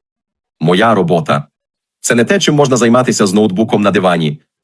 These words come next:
Мені потрібне надійне та тихе робоче місце. Моя кімната була не просто спальнею. Це була моя робоча станція. Стіл, монітори, обладнання, кабелі.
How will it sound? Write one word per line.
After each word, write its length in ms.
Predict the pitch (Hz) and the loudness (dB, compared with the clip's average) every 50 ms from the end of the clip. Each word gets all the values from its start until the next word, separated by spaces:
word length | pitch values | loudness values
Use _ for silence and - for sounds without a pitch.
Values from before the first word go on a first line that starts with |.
| _ - | _ -4
Мені 200 | 87 101 123 151 | -2 0 0 0
потрібне 360 | 151 147 139 143 139 123 120 | 0 -2 -2 -2 0 0 2
надійне 420 | 110 107 104 98 110 151 156 156 147 | 2 2 0 0 0 0 0 0 0
та 140 | 143 - 101 | -2 -4 -4
тихе 320 | - - 139 143 139 131 | -2 -2 -4 -2 -2 0
робоче 380 | 117 113 95 104 107 101 104 101 | 0 0 2 0 0 0 0 -2
місце. 400 | 98 92 - - - 87 80 - - _ _ _ _ _ - | -2 -2 -4 -4 -4 -4 -4 -6 -8 _ _ _ _ _ -4
Моя 200 | - - - - | -2 0 0 0
кімната 380 | - - 98 101 113 117 117 113 | 0 -2 0 0 0 0 0 -2
була 180 | 92 95 95 | -2 0 0
не 100 | 95 95 | 0 0
просто 300 | 90 - 113 104 - - | 0 -2 -2 -2 -2 -4
спальнею. 600 | - - - 92 87 85 82 82 80 78 71 - - _ _ _ _ _ _ _ _ _ - | -4 -4 -2 -2 -2 -2 -2 -2 -2 -4 -6 -8 -10 _ _ _ _ _ _ _ _ _ -4
Це 120 | - - | -2 -2
була 180 | 101 - - 113 | 0 0 0 2
моя 200 | 107 107 113 113 | 2 2 2 2
робоча 340 | 110 101 101 117 117 117 117 | 2 2 2 0 0 0 -2
станція. 600 | - - 127 120 110 92 - 82 78 73 - - _ _ _ _ _ _ - | -2 -2 -2 0 -2 -2 -2 -2 -2 -2 -4 -6 _ _ _ _ _ _ -6
Стіл, 340 | - - - - 151 170 160 | -6 -4 -2 0 2 2 2
монітори, 480 | 135 135 135 131 - 147 151 147 139 | 2 2 0 2 2 2 2 2 2
обладнання, 600 | 123 120 95 107 110 123 120 113 113 113 110 104 | 2 2 2 2 2 2 2 2 2 2 2 0
кабелі. 560 | 98 - 117 113 107 98 98 98 95 95 - | 0 0 -2 0 0 0 0 0 -2 -4 -6